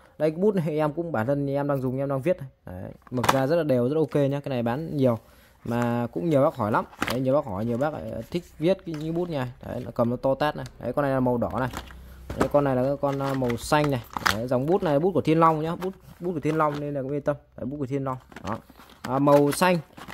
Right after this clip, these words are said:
màu xanh nhá và màu đỏ nhá thì sẽ bán theo hộp hoặc là bán theo combo là ba chiếc một. Cả một cái hộp mười chiếc bút lông dầu nha thì sẽ có giá là năm mươi k. Đấy,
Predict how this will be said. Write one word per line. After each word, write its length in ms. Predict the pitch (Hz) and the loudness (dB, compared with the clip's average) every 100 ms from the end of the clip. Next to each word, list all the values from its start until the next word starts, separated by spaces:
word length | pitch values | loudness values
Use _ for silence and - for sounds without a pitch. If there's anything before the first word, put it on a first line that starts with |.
| - - | -18 -6
màu 140 | 131 131 | -2 0
xanh 220 | 165 160 | 2 2
nhá 200 | 170 170 - - | 0 -4 -10 -4
và 420 | 131 135 131 131 | 0 2 2 2
màu 520 | 131 135 131 131 131 131 | 2 4 4 4 2 2
đỏ 240 | 110 101 | 2 0
nhá 140 | 147 175 | -2 -4
thì 240 | - 135 131 | -2 0 0
sẽ 200 | 165 156 | 0 0
bán 180 | 143 185 | 0 2
theo 140 | 185 | 2
hộp 200 | 156 143 - | 2 0 0
hoặc 200 | 104 - | -2 0
là 80 | 123 | -2
bán 200 | 127 170 | -2 0
theo 140 | 170 | -2
combo 380 | 165 165 160 156 | 0 2 4 4
là 80 | 139 | 4
ba 160 | 151 | 2
chiếc 180 | 151 196 | 2 2
một. 220 | 185 143 - - - _ - | 2 2 -2 -20 -20 _ -4
Cả 180 | 117 117 | 0 2
một 120 | 170 | 2
cái 100 | 180 | 4
hộp 140 | 170 147 | 4 4
mười 220 | 147 139 | 4 4
chiếc 240 | - 214 - - | 2 -2 -4 -6
bút 180 | 196 208 | 0 2
lông 160 | 180 | 4
dầu 220 | 160 139 | 6 6
nha 180 | 147 143 135 | 4 -4 -6
thì 180 | 131 127 | -6 -4
sẽ 120 | 143 | -2
có 100 | 165 | 0
giá 160 | 139 165 | 2 2
là 160 | 165 | 2
năm 160 | 151 160 | 2 2
mươi 100 | 160 | 0
k. 40 | 156 147 135 - | -2 -2 -8 -14
Đấy, 260 | - 120 | -10 -8